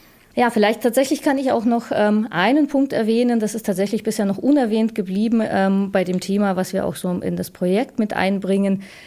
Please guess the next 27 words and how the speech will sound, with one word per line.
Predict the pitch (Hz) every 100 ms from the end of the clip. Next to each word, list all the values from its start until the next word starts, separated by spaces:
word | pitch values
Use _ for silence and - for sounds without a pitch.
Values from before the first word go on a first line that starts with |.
| - -
Ähm, | 190 180
das | 185
ist | 202
tatsächlich | - 202 196 214 -
unsere | 202 -
A | - 180
G | 190 -
I-T-Sicherheit. | - - - 311 262 233 202 208 220
Wir | 202 160
hatten's | 247 226
ja | 190
schon | - 185
ganz | 180 190
kurz | - 165 -
davon, | 202 202 196
dass | 185 -
wir | 185
auch | -
Kompetenzen | 202 190 175 185 190 185
im |
Bereich | 175 165 165
K | -
I | 196 190
und | 185 -
I-T-Sicherheit | 170 - 226 214 196 180 180 185
mitbringen, | 185 - 180 175 175
neben | 180 196 208 196